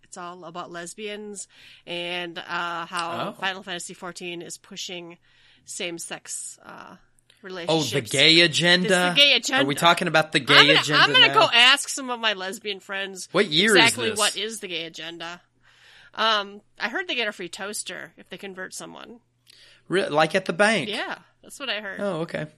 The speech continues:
Speaker 1: Okay. Anyway, um, <laughs> I'm sure.
Speaker 2: <laughs>
Speaker 1: I, honestly, a lot of people are actually guessing they're gonna push platonic love this year,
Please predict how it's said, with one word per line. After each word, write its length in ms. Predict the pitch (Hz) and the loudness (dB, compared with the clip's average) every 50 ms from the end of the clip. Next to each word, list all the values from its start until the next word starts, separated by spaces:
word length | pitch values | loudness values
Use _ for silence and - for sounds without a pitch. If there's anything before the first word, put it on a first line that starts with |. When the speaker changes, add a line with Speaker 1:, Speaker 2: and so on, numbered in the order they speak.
| _ - | _ -6
Speaker 1:
Okay. 380 | - - - - - - - - - - - - - - - | -6 -6 -6 -8 -10 -10 -12 -14 -16 -20 -20 -20 -20 -18 -8
Anyway, 560 | - 240 240 240 233 226 214 202 196 190 196 _ _ _ - _ | -4 -2 0 2 2 2 2 0 0 -2 -4 _ _ _ -6 _
um, 440 | - 285 285 285 277 277 269 - - _ _ _ _ _ _ _ _ _ _ _ _ _ _ _ - - | 6 8 10 10 8 6 4 0 -8 _ _ _ _ _ _ _ _ _ _ _ _ _ _ _ -10 -6
<laughs> 100 | - - - - - - - - - - - _ _ _ 480 - _ _ _ _ _ - _ - | -6 -6 -6 -8 -12 -16 -18 -20 -20 -20 -20 _ _ _ -12 -12 _ _ _ _ _ -20 _ -6
I'm 280 | 311 - - 480 359 359 | -6 -2 -2 -2 -2 -2
sure. 280 | - - - - - - 156 151 - | -6 -10 -8 -8 -8 -8 -8 -10 -10
Speaker 2:
<laughs> 200 | - - - - | -10 -10 -4 2
Speaker 1:
I, 220 | - 302 359 - - _ _ - - | 4 4 4 4 0 _ _ -4 2
honestly, 520 | 320 370 370 339 427 427 - 359 359 349 | 4 4 6 4 2 0 -2 -2 -2 0
a 40 | 320 | 4
lot 160 | 311 311 320 | 4 4 4
of 60 | 370 | 2
people 220 | - 339 330 320 311 | 0 -6 -8 -6 -4
are 100 | 285 269 | -4 -2
actually 440 | 165 190 214 220 - - 269 233 214 | 0 0 0 0 -2 -6 -10 -10 -10
guessing 560 | - - 175 196 - - 233 240 254 247 226 | -8 -8 -8 -8 -8 -10 -10 -12 -14 -16 -14
they're 140 | - 196 196 | -14 -14 -10
gonna 180 | - 208 196 196 | -10 -10 -10 -10
push 320 | - - 220 208 - - _ | -12 -12 -12 -12 -12 -14 _
platonic 720 | - - - - - - - 170 143 165 165 202 - - | -14 -14 -14 -14 -14 -12 -8 -6 -6 -6 -6 -10 -14 -14
love 220 | 240 240 247 240 240 | -16 -16 -16 -16 -16
this 200 | 269 262 - - | -14 -14 -12 -10
year, 300 | 277 285 302 320 339 | -8 -8 -8 -8 -8